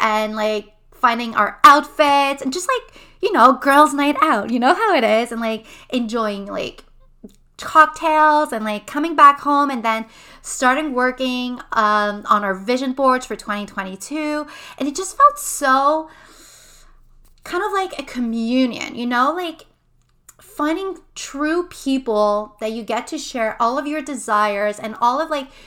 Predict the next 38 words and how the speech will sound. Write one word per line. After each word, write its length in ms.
the 120
true 460
essence 360
of 180
your 140
souls 560
and 240
what 180
you 80
manifest 720
and, 120
like, 220
the 100
true 340
colors 420
of 120
your 140
love 580
and, 100
like, 280
your 300
visions 380
of 160
the 80
world. 360
And 180
there 180
is 140
so 520
much 280
acceptance 760
and 320
love 500
and, 180
like, 360
support 920
and, 180
like, 540